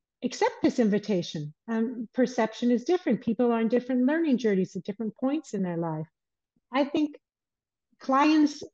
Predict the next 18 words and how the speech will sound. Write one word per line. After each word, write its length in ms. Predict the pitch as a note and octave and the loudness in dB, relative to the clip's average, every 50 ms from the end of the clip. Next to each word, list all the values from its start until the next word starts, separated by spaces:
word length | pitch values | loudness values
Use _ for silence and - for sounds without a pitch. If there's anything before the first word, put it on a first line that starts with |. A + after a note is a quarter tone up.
| _ - | _ -2
in 160 | B3 C#4 C#4 | 2 4 6
themselves 800 | D4 C#4 A#3+ B3 - - C4 C4+ D4 D4 C4+ A#3 A3 A3 - - | 6 6 4 2 4 4 6 6 6 6 6 4 4 2 0 0
that, 340 | - A#3 A3 A3 A#3 A#3 - - | 0 2 2 2 0 -2 -6 -4
um, 500 | A#3 A#3 A3 A3 A3+ A3 G#3+ G3+ - - _ _ _ _ _ _ | -2 0 2 4 4 4 2 0 -2 -8 _ _ _ _ _ _
say 320 | - - C#4 C#4 D4 D4+ | -6 0 2 4 4 4
that 180 | B3+ D4 A3+ - | 4 2 2 4
they 140 | B3+ B3 A#3 | 4 4 6
want 520 | A3 B3+ B3+ C4 B3+ B3+ - G#3 G3+ - | 6 4 4 2 2 -2 -6 -12 -12 -10
to 120 | - - G#3 | -6 -6 -4
change 380 | - - C#4+ C4+ C#4+ C#4+ C4 | -2 0 2 4 4 4 4
their 120 | - B3+ A#3 | 4 2 4
lives 340 | A#3 A3+ A3+ A3+ B3 A#3+ - | 4 4 4 2 0 0 -2
for 160 | - A3 G#3+ | -2 0 2
a 40 | F#3+ | 2
better, 520 | E3+ A#3 C4 D#4 D4 C4 G#3+ F#3+ G3 G3+ | 4 4 4 4 4 4 4 2 2 0
in 240 | - A3 G3+ G#3 G#3+ | -2 -4 -2 -2 0
what 220 | G#3+ A3 G#3 A#3+ G#3 | 0 -2 -2 -2 0
way, 520 | G3+ B3+ C4 A#3+ G#3 G3 G3 G#3 G3+ - | 2 4 4 4 4 2 2 0 -2 -6